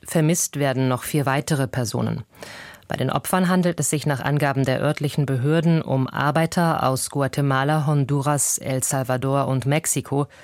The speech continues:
die auf der Brücke mit Straßenausbesserungsarbeiten beschäftigt waren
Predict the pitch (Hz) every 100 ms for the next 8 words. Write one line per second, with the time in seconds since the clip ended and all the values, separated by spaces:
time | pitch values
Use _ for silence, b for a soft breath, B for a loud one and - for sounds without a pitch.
0 | B B B 160 151 139 - 156 147 139
1 | 160 156 - 135 139 160 165 151 120 123
2 | 127 123 120 117 113 120 127 120 - 120
3 | 117 139 123 127 - 143 135 175